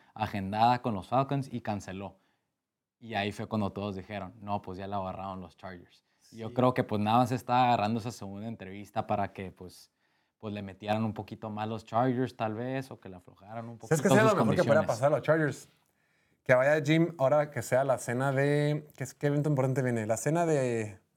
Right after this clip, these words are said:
Speaker 3: que se junten a cenar, Jim y John. Ya John Harbaugh, eh, campeón de Super Bowl, primero Dios, y Jim está cotorreando ahí y le dice, "Carnal, necesito un paro, güey". "¿Qué pasó, bro?". "Rífate,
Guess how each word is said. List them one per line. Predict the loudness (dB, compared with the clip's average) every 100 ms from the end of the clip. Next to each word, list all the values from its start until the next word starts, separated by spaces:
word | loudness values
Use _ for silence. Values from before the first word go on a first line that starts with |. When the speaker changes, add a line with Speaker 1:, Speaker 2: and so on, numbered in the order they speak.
| _ _ _ _
Speaker 3:
que | 2
se | 4
junten | 4 4
a | 4
cenar, | 4 2 0 _ _ 2
Jim | 6 6
y | 6
John. | 2 -2 _ _ _ 2
Ya | 4 4
John | 2 2
Harbaugh, | 4 4 2 0 -6 _ _ _ _
eh, | -14 -10 -4
campeón | -2 0 0
de |
Super | 2 2
Bowl, | 4 2 -4 _ _ _ _
primero | -8 -2 2
Dios, | 2 2 -2 _ -6
y | -4
Jim | 2 4 4 0
está | -8 -8
cotorreando | -4 -2 0 2
ahí | 2 0 -4 -14 _ _ _ -10
y |
le | -6
dice, | -4 -2
"Carnal, | 2 2 2 -4 _
necesito | -10 -4
un | 0
paro, | 0 -2
güey". | -8 -16 _ _ _ _ _ _
"¿Qué | -10
pasó, | -8 -6 -8
bro?". | -12 _ _ _ _ _ _ _ _ _ _ _ _ _ _ _
"Rífate, | -4 -2 -4 -8